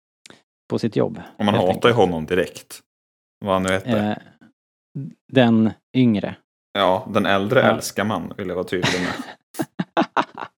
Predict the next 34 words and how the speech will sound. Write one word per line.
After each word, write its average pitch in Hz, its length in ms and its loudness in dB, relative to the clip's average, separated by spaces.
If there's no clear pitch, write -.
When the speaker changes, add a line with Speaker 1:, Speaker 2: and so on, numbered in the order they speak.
Speaker 2:
Alltså 110 160 -2
en 101 80 0
Speaker 1:
Ja, - 60 0
egentligen. 107 180 6
Speaker 2:
paragrafryttar, 104 1160 2
fascist - 600 -2
har 120 80 0
jag 107 80 0
inte 107 180 -6
mycket - 260 -12
till 92 100 -2
övers 92 260 -4
för, 87 260 -6
om - 80 -12
jag - 100 -14
ska 95 140 -10
vara 95 100 0
helt 95 140 -4
ärlig. 92 200 -2
Speaker 1:
Mm, - 340 -10
nej, 127 260 2
han 120 200 6
är 113 180 4
ju 104 220 2
by 107 220 2
the 104 60 -4
book. 101 220 -4
Och 131 80 2
det 135 80 8
blir 139 240 8
ju 131 60 8
extra 127 480 2
tydligt, 104 680 -6
eh, 104 200 -4